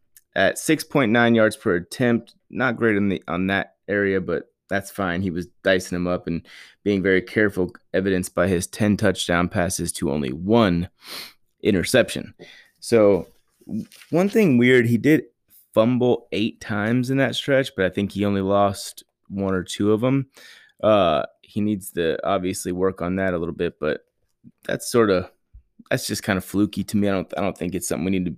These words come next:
be concerned with. Um, Wentz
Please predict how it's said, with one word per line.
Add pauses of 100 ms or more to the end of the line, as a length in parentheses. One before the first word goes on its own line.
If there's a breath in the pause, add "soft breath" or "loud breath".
be
concerned
with. (520 loud breath)
Um,
Wentz